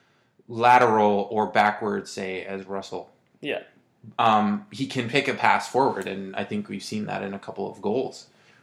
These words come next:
Speaker 1: where he's
Speaker 2: Mm-hmm.
Speaker 1: made the smart decision to, "Oh, I'm gonna hit," I think
Speaker 2: Yeah.
Speaker 1: it was Teixeira
Speaker 2: Mm-hmm.
Speaker 1: in stride.
Speaker 2: Yeah.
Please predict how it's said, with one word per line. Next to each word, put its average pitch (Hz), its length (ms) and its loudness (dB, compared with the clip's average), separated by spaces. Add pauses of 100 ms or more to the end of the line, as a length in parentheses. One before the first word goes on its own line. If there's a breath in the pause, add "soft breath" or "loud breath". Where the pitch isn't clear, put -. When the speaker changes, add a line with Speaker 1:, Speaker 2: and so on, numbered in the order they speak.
(120)
Speaker 1:
where 101 120 -4
he's 101 160 -4
Speaker 2:
Mm-hmm. 98 80 -6
Speaker 1:
made 98 180 -6
the 98 60 -4
smart 98 360 -4
decision 95 520 -8
to, 90 360 -10
"Oh, 95 300 -2
I'm 104 80 -8
gonna 98 140 -8
hit," 98 240 -8 (440)
I - 80 -8
think 101 160 -2
Speaker 2:
Yeah. 101 60 -6
Speaker 1:
it - 20 -6
was 92 200 -12
Teixeira 98 640 -6 (380)
Speaker 2:
Mm-hmm. 151 300 -8 (300)
Speaker 1:
in 101 140 -10
stride. - 580 -6
Speaker 2:
Yeah. - 220 -6